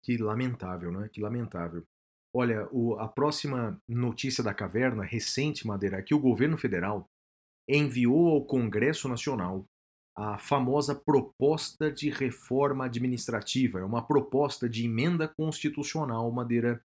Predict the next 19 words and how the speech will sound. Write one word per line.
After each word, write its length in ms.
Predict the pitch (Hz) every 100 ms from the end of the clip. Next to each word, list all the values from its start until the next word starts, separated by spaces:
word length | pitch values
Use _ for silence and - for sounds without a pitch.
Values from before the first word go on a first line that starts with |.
| _ _ _ _
que 100 | -
mudaria 800 | 135 135 139 120 110 120 113 101 - _ _
o 140 | 135
artigo 460 | 147 120 - 135 131
trinta 360 | - 151 151 143
e 120 | 117
sete 580 | - - 147 151 - 120
da 140 | 101
Constituição, 840 | 110 104 - 117 175 - 135 170 - _ _ -
sobre 300 | - 135 113
a 40 |
administração 600 | 104 104 - 107 - 117
pública 600 | - 170 170 170 180 180 156
e 180 | 156
demais 500 | 147 147 139 117 127
artigos 540 | 135 127 - 120 117 110
da 120 | 117
Constituição. 680 | 117 120 120 - 117 - - _ _ _ _ _ _ _ _
É, 640 | 113 110 107 110 110 101